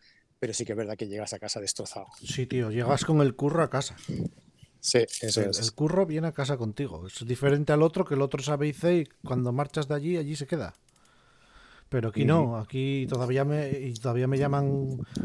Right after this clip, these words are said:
Speaker 2: conductores míos me llaman por la tarde preguntándome algo o cualquier cosa. Así que mira.
Speaker 1: Claro, pero ya no sales,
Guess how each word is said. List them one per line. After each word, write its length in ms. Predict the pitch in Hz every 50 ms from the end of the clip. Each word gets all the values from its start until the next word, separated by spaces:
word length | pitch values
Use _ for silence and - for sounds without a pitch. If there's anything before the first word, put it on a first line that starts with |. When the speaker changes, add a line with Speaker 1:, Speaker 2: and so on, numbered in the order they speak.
| - -
Speaker 2:
conductores 600 | - 131 127 120 117 - - 127 120 127 120 113
míos 320 | 120 131 135 143 151 127 123
me 100 | 127 123
llaman 360 | 117 123 131 135 131 131 113
por 160 | - 123 120
la 100 | 123 117
tarde 320 | - 147 165 165 147 143 135
preguntándome 560 | 123 139 131 131 127 120 131 127 127 123 127
algo 800 | 151 175 175 147 135 139 139 135 135 131 127 127 127 127 127 123
o 80 | 117
cualquier 300 | - 127 117 107 120 117
cosa. 360 | 117 165 160 - - 87 - _ - 98 101 98 98
Así 180 | - - 101
que 100 | - - 101
mira. 220 | 113 127 107 - - - - - - - - _ - - - - _ _ _ _ _ _ _ _ _
Speaker 1:
Claro, 180 | - 90 90 -
pero 160 | - 113 113
ya 120 | 107 131
no 80 | 143 156
sales, 460 | 151 160 156 156 156 143 - -